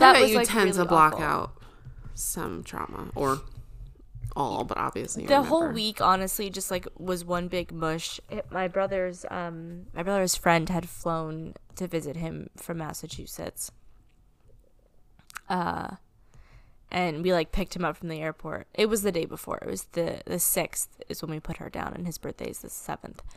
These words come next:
Speaker 1: So his friend had flown in to see him, and we literally picked his friend up from the airport, and I texted him, and I was like, "I'm so sorry, but, like, we have to put my dog down today. Like, I'm so sorry, you came on an awful day." Like, I felt bad.
Speaker 2: Yeah.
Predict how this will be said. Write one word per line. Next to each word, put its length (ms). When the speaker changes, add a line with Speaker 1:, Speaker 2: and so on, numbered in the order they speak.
Speaker 1:
So 180
his 180
friend 400
had 180
flown 480
in 220
to 80
see 260
him, 300
and 120
we 120
literally 260
picked 260
his 120
friend 200
up 140
from 80
the 80
airport, 340
and 80
I 60
texted 400
him, 140
and 100
I 60
was 120
like, 140
"I'm 160
so 180
sorry, 280
but, 100
like, 160
we 80
have 140
to 80
put 180
my 140
dog 240
down 240
today. 400
Like, 300
I'm 180
so 200
sorry, 260
you 160
came 300
on 120
an 140
awful 400
day." 300
Like, 200
I 200
felt 320
bad. 500
Speaker 2:
Yeah. 540